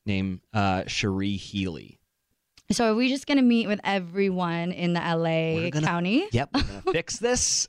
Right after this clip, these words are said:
Speaker 1: all right?
Speaker 2: Oh, is me again.
Speaker 1: I just
Speaker 2: I
Speaker 1: think
Speaker 2: think you.
Speaker 1: we, I, I, everyone could use some life coaching, you know?
Speaker 2: I agree.
Speaker 1: But I think that, I mean, we talked to, like, a psychiatrist, psychologist.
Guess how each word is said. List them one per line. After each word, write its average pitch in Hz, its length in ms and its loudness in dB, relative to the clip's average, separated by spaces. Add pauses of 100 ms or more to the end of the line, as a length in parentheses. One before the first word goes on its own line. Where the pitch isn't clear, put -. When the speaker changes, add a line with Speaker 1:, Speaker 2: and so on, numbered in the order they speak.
Speaker 1:
all 226 60 2
right? 220 440 2 (560)
Speaker 2:
Oh, 220 60 2
is 220 140 0 (120)
me 254 240 6
again. 156 340 -6 (800)
Speaker 1:
I 226 140 2
just 403 240 0
Speaker 2:
I - 40 2
Speaker 1:
think 523 220 0
Speaker 2:
think - 40 -20 (140)
you. - 240 -6 (320)
Speaker 1:
we, 453 140 2
I, 330 160 0 (120)
I, - 160 -2 (120)
everyone 339 460 2
could 220 160 0
use 220 180 6
some 196 180 2
life 175 260 2
coaching, 101 500 -4 (420)
you 151 120 2
know? 226 320 0
Speaker 2:
I 165 80 -14
agree. - 380 -20 (560)
Speaker 1:
But 151 180 0
I 175 120 2
think 220 340 -2
that, 170 280 2
I 170 40 -2
mean, 170 140 2
we 165 100 2
talked 170 360 0
to, 151 240 4
like, 127 140 0
a 120 60 -4
psychiatrist, 139 960 -2 (120)
psychologist. 131 960 0